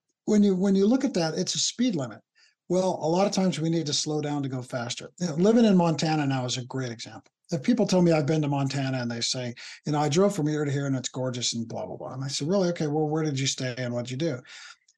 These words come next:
And if that's not really robust, then I know that they didn't fully experience Montana, because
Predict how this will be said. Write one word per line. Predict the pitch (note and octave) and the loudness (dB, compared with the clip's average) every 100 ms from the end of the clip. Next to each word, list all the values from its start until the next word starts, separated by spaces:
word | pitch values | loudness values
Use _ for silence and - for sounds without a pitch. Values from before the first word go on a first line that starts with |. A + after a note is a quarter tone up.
| E3+ | -2
And | F#3 | 0
if | F#3 | 2
that's | C4 C#4 E4 | 2 2 2
not | C#4+ | 4
really | G#3 F#3 E3 | 6 6 6
robust, | D#3+ D3+ C3+ D3+ B2+ - D#3+ | 4 2 0 -2 -4 -6 -4
then | D#3+ | -2
I | D#3+ | 0
know | F3 G3 | 0 0
that | C#3+ | -2
they | D3+ | -2
didn't | D#3 C#3+ | -2 -4
fully | C#3 C#3 C3+ | -4 -4 -4
experience | B2+ - D3 C3+ B2+ C3 | -4 -4 -2 0 -2 -4
Montana, | A#2+ A#2 C#3 C3+ G#2 | -4 -4 -2 -2 -4
because | B2 - C3+ A#2+ | -8 -6 -4 -6